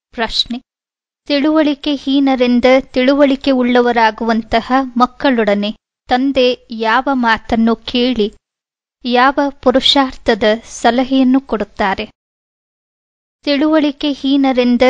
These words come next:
ತಿಳುವಳಿಕೆ ಉಳ್ಳವರಾಗುವಂತಹ ಮಕ್ಕಳೊಡನೆ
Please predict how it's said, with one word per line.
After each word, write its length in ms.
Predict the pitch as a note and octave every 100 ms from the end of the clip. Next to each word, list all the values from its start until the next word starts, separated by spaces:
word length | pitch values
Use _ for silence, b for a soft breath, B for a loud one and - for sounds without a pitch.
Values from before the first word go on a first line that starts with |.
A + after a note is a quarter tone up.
| C4
ತಿಳುವಳಿಕೆ 680 | - B3+ C4+ C#4+ C#4 C4 C#4
ಉಳ್ಳವರಾಗುವಂತಹ 1200 | B3 B3 B3 A#3+ A#3 A3 A3+ A3+ A3+ - A3+ B3 C4+ B3
ಮಕ್ಕಳೊಡನೆ 720 | A#3+ B3 - C4+ A3+ G3+ G3+